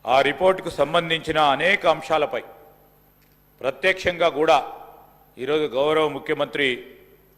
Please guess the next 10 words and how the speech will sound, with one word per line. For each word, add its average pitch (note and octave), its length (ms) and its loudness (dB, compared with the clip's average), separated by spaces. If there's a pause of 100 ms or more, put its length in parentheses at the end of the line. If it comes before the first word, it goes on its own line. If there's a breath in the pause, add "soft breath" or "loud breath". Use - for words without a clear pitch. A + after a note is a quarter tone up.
(800)
రేవంత్ D#3+ 420 2 (100)
రెడ్డి D3 260 2
గారి C#3 180 4 (260)
ఆధ్వర్యంలో C#3+ 500 -2 (1400)
ఉప C3 260 2
ముఖ్యమంత్రి D3+ 500 -4
గారు, C#3 180 2 (1160)
అదేవిధంగా D3+ 640 2 (1040)
గౌరవ D#3+ 400 8 (1500)
సహచర D#3 400 4